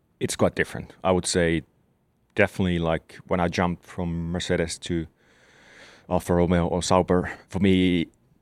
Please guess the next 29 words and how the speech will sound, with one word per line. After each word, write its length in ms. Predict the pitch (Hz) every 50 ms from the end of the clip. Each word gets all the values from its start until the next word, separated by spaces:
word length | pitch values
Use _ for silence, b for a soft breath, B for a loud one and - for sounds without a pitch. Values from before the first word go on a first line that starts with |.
| - - -
the 120 | 98 90
immediate 340 | - 110 110 107 101 101 85
feeling 280 | - - 92 85 82 80
was 180 | 76 85 -
more 320 | - 92 90 87 87 85 82
like 180 | 78 80 -
a 80 | - 76
race 240 | 78 87 87 90 -
team 340 | - - 110 107 101 104 104 - _ _ _ -
rather 160 | 85 85 80
than 360 | - 85 80 80 78 78 80 - - - _ _ _ _ _ _ _ _ _ _ _ _ _ _ _ _ _ -
a 60 | 90
company. 440 | - 87 82 78 - 95 92 107 - - - _ _ _
Definitely 340 | - 107 - - 92 85 -
felt 180 | - 90 87 82
a 40 |
bit 160 | 78 90 87 -
more 120 | 87 87
corporate 600 | - - 95 92 92 - 90 87 87 85 - - - -
at, 380 | - 90 87 - _ - - - -
at 200 | 87 85 - -
Mercedes 560 | 90 82 - - 85 85 87 - - - - b b b b b b b b b b b b b b b b
versus 500 | - 98 95 92 - - 92 - - -
just 280 | - - 95 82 - - _ _ _ _ -
pure 160 | - 87 82
race 300 | 78 80 85 85 - -
team 240 | - - 82 80 80
at 120 | 78 -
Alfa. 400 | - 73 78 - - - - B